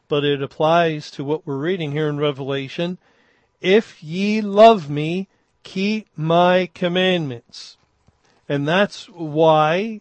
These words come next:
it's such a blessing for someone,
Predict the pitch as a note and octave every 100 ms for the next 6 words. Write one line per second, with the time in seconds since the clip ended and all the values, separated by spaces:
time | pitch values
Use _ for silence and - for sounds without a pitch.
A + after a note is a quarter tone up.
0 | - D#3 - E3+ D#3 E3+ D#3+ D#3 D3 C3+
1 | E3+ F#3 A#3+ G#3+ - D#3 D3 D3+ C#3 _
2 | _ _ - - E3+ D#3 D#3 F#3+ B3